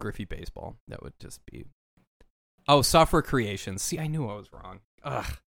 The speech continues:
I'm sorry, Griffey Baseball. I bow to the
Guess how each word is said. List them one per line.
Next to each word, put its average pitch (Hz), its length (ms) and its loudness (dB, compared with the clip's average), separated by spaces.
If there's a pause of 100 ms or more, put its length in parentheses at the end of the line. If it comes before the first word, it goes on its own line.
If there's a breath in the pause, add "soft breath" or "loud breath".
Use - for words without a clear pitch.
(680)
I'm 135 100 -4
sorry, 190 340 6
Griffey 131 280 6
Baseball. 101 580 -2
I 127 100 -2
bow 165 400 8
to 170 160 0
the 139 160 -4